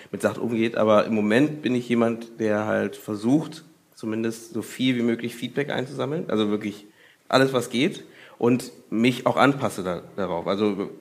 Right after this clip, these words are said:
damit will ich jetzt, wie gesagt, so wie ich vorher erzählt hatte, ich, ich werd jetzt nicht mein Drehbuch, wenn jetzt jemand sagt, "Ich möchte einen Mann haben", werde ich jetzt nicht daraus einen Mann machen. Aber wenn alle sagen,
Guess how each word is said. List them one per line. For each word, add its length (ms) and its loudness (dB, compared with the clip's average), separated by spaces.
damit 240 4
will 60 8
ich 60 2
jetzt, 120 2
wie 80 2
gesagt, 340 2
so 140 2
wie 40 2
ich 60 -2
vorher 220 6
erzählt 260 -2
hatte, 200 -6
ich, 200 -10
ich 80 -16
werd 140 2
jetzt 180 -4
nicht 200 2
mein 300 4
Drehbuch, 340 4
wenn 100 6
jetzt 200 2
jemand 220 4
sagt, 200 4
"Ich 80 -6
möchte 240 2
einen 140 0
Mann 240 8
haben", 420 8
werde 120 2
ich 60 -2
jetzt 140 -4
nicht 160 0
daraus 280 4
einen 100 0
Mann 180 8
machen. 340 2
Aber 360 4
wenn 260 0
alle 200 10
sagen, 440 8